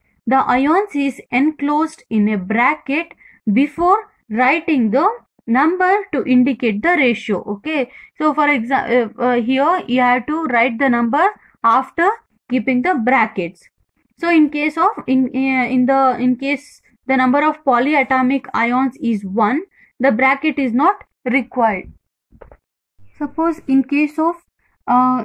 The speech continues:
in case the number of polyatomic ion is one, uh, example O H minus, O H minus, right? So the brackets is not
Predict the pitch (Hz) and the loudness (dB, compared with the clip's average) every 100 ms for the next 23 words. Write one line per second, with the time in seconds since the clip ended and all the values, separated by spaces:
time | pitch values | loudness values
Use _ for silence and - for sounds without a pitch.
0 | - 262 262 285 294 320 - 262 254 254 | -2 2 2 4 2 2 2 2 4 4
1 | 294 311 - 240 240 285 285 233 247 254 | 4 2 0 2 2 2 0 0 0 2
2 | 269 254 - 220 233 233 277 285 240 240 | 2 -2 -4 -2 0 2 2 2 2 2
3 | 190 185 214 165 - _ _ _ _ 240 | 2 0 0 0 -8 _ _ _ _ -2
4 | 240 233 240 202 269 269 254 262 254 226 | 0 0 -2 0 2 2 0 -4 -4 -4
5 | 247 254 247 - - 214 208 202 214 302 | -2 -2 -4 -8 -2 0 2 2 2 -2
6 | - _ _ _ _ _ _ _ 208 220 | -6 _ _ _ _ _ _ _ -4 -2
7 | 214 208 185 175 170 - 311 320 - _ | -2 -4 -4 -8 -12 -6 -2 -2 -6 _
8 | - _ _ 294 285 247 247 202 247 262 | -20 _ _ -4 -2 2 0 2 2 2
9 | 269 339 - 262 233 254 | 0 -2 0 0 2 2